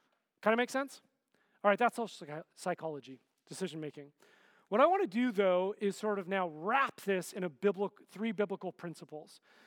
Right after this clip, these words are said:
'Cause there's actually three biblical principles that I think if we really take seriously,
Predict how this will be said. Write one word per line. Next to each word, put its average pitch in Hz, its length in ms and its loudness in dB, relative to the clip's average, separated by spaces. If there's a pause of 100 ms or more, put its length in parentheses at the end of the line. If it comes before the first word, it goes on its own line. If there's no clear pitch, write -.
(120)
'Cause 202 140 -2
there's - 20 4
actually 277 280 2
three 294 320 2
biblical 247 400 2
principles 214 480 -4
that 208 100 2
I 214 120 4
think 233 200 -4
if 196 160 -6
we 214 400 -2 (380)
really 302 340 4
take 240 280 -4
seriously, 311 920 -4